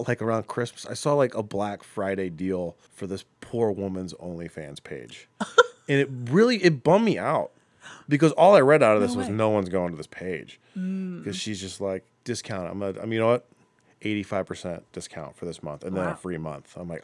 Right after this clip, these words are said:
Speaker 1: "Oh, no one's going to that." And she
Speaker 2: Yeah.
Speaker 1: discounted it so much. I was like, "It's like a dollar fifty or something a month." I'm like, "Maybe just shut it down, you know?"
Speaker 2: <laughs>
Speaker 1: Maybe, maybe start, like, a, like, a page about food.
Speaker 2: Yeah.
Speaker 1: This isn't working.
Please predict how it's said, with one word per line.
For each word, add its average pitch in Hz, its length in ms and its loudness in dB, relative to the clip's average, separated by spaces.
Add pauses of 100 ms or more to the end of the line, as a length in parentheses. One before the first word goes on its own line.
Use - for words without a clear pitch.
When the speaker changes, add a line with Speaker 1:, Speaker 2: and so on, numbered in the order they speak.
Speaker 1:
"Oh, 76 340 -8
no 73 140 -12
one's 69 160 -16
going 67 220 -16
to 65 80 -16
that." 65 240 -14 (460)
And 107 60 -10
she 135 120 -6
Speaker 2:
Yeah. - 20 -6
Speaker 1:
discounted 151 400 0
it - 20 -10
so 151 220 -4
much. 131 320 -2
I 117 40 -2
was 110 100 -4
like, 110 120 -4
"It's 110 120 -12
like 156 80 -6
a 147 40 -2
dollar 107 360 0
fifty 127 420 -8
or 98 80 -4
something 117 320 -8
a 95 60 -4
month." 101 400 -8
I'm 107 40 -10
like, 101 140 -6 (1160)
"Maybe 285 140 -8
just 285 140 -4
shut 117 200 -2
it 87 80 -8
down, 101 340 -6 (140)
you 120 80 0
know?" 208 300 6
Speaker 2:
<laughs> 480 40 6 (840)
Speaker 1:
Maybe, 185 400 0
maybe 202 220 -2
start, 160 300 2
like, 123 200 -2
a, 101 260 0
like, 113 140 -4
a 113 60 -2
page 104 640 -4
about 107 320 -2
food. 117 240 0
Speaker 2:
Yeah. 113 160 -2 (580)
Speaker 1:
This 170 160 -4
isn't 95 240 -6
working. 82 300 -14